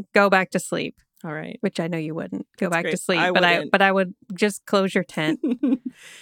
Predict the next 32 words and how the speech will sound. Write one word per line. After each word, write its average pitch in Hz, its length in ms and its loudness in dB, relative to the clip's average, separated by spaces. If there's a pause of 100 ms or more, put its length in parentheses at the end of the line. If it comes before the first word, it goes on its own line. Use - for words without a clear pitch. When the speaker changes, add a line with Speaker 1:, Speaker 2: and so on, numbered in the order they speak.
Speaker 1:
It's 190 180 -2
okay. 170 380 2
Speaker 2:
Just 160 200 0
quietly, 190 560 2
like, 170 240 0
no 180 320 0
noise. 175 560 -4 (240)
Speaker 1:
<laughs> - 260 -20
Just 262 600 4 (100)
Speaker 2:
Like 233 160 2
the 214 80 4
shallowest 185 640 2
of 185 140 -2
breathing 185 360 -2
Speaker 1:
Just 214 220 2
Speaker 2:
all 180 100 2
Speaker 1:
let 208 160 6
the 180 120 4
Speaker 2:
night. 240 40 2
Speaker 1:
spirits 226 480 4
take 180 280 2
me. 180 300 2
It's 233 240 2
Speaker 2:
<laughs> - 40 -20
Speaker 1:
fine. 160 420 4
Speaker 2:
It's 247 180 0
okay. 233 420 0
Speaker 1:
<laughs> 285 580 2 (380)
Speaker 2:
So, 190 180 0
Speaker 1:
Save 196 240 6
Speaker 2:
yeah. - 0 -
Speaker 1:
yourself. - 560 -2